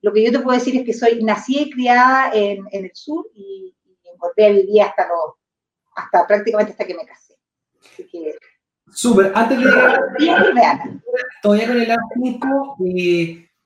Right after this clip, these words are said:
Speaker 2: porque yo también, de hecho, contaba en la entrevista que tuvimos en el primer podcast con Teodosio, que yo estudié en el,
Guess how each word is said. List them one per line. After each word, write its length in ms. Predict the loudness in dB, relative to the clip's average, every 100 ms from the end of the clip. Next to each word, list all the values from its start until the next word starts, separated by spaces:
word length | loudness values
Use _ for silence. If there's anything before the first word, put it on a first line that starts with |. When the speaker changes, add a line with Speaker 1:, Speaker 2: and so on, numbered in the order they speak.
| _ -4
Speaker 2:
porque 240 | 0 2
yo 80 | 2
también, 340 | 2 0 2
de 80 | 0
hecho, 160 | 0 0
contaba 300 | 0 0 -2
en 60 |
la 60 | -2
entrevista 460 | -2 0 0 0 -4
que 80 |
tuvimos 240 | -2 -2 -2
en 60 |
el 60 | -2
primer 260 | -2 -4 -6
podcast 400 | -6 -6 -8 -6
con 160 | -6
Teodosio, 480 | -2 -2 -2 -2 0
que 120 | 2
yo 100 | 0
estudié 340 | 0 -2 -2 0
en 80 |
el, 460 | 0 0 -2 -8